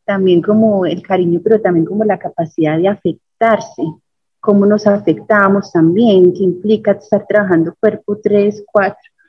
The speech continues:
cinco horas a través de la pantalla y, sin embargo, insistir, insistir y mantenernos ahí, porque, eh,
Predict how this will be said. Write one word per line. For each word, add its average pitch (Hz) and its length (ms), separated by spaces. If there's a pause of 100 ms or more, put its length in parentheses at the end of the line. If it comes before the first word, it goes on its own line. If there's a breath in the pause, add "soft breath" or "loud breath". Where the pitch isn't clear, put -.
(280 loud breath)
cinco 202 460
horas 208 280
a 196 100
través 165 320
de 175 80
la 202 160
pantalla 175 680
y, 175 160
sin 180 180
embargo, 165 380
insistir, - 760 (420)
insistir 190 540
y 190 80
mantenernos 185 680
ahí, 226 260
porque, 175 600 (240)
eh, 180 680